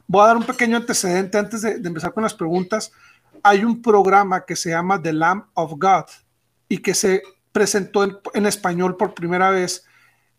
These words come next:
eh, como El Cordero de Dios. Y en este programa el personaje principal lo lleva Pedro, que representa al, al apóstol. Y esto está a cargo de un tenor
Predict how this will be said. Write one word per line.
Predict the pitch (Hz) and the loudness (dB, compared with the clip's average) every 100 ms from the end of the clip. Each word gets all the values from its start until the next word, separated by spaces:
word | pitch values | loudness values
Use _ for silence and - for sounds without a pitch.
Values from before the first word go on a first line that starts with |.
| - | -4
eh, | 170 165 | -2 -2
como | 175 180 | -4 -4
El | 170 | -2
Cordero | - 170 160 180 | -2 -2 0 2
de | 185 175 | 2 2
Dios. | 180 160 - _ _ - _ _ | 2 0 -8 _ _ -20 _ _
Y | - 208 | 2 4
en | 226 | 4
este | 233 262 | 0 -4
programa | 226 220 226 214 185 | -2 0 0 0 -2
el | 180 | -2
personaje | 196 175 185 185 196 277 | -4 -4 -2 -2 -2 -2
principal | - 262 240 233 - 175 170 - _ _ _ _ | 0 2 2 -2 2 0 0 -14 _ _ _ _
lo | 208 185 170 | -2 0 0
lleva | 165 175 185 185 | 0 0 0 -2
Pedro, | 233 208 170 170 - _ | 0 0 0 -6 -12 _
que | - 170 | -8 -6
representa | 160 165 - 160 160 180 | -4 -4 -6 -6 -4 -2
al, | 175 - | -2 -4
al | 170 156 | -4 -6
apóstol. | - 202 185 - 151 - - - - _ _ _ _ _ - | -4 -4 -4 -10 -16 -14 -16 -18 -20 _ _ _ _ _ -6
Y | - 208 | 2 6
esto | 226 - | 6 2
está | 247 254 | -4 -2
a | 233 | 2
cargo | 220 214 220 | 2 2 0
de | 214 | -2
un | 208 | -2
tenor | 202 208 214 - - | 0 2 0 0 -10